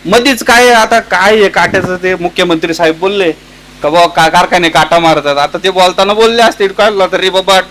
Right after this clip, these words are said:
टॉमना द्यायला बोलले असतील किंवा आपला आम्हाला इकडे पार शेतकऱ्यांनी चळूक बिळू सोडलं. मी प्रत्येक वेळेला सांगत असतो का आपल्या शेतकऱ्यांनी ऊसाची गाडी कुठल्या पण काट्यावर न्यायची,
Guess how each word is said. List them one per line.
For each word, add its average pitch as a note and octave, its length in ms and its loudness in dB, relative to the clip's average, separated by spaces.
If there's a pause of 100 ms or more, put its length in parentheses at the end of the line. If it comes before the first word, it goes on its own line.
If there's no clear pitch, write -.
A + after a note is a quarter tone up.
(420)
टॉमना F#3+ 320 2
द्यायला G3 240 4
बोलले G3+ 280 2
असतील G3 280 0
किंवा E3+ 260 0
आपला E3 180 0
आम्हाला F#3+ 440 2
इकडे F#3+ 240 0
पार F#3 320 0 (400)
शेतकऱ्यांनी F#3 480 0
चळूक G3 340 2
बिळू G#3 320 2
सोडलं. G3+ 260 2
मी F3+ 140 -2
प्रत्येक A3 440 -2
वेळेला A#3 280 4
सांगत G3 340 0
असतो E3+ 340 -2 (800)
का C#3+ 240 -6
आपल्या G3 640 2 (800)
शेतकऱ्यांनी F3 800 0 (1200)
ऊसाची G#3 500 2
गाडी G#3 300 2
कुठल्या A#3+ 420 0
पण C4 200 2
काट्यावर B3+ 460 2
न्यायची, G#3 440 0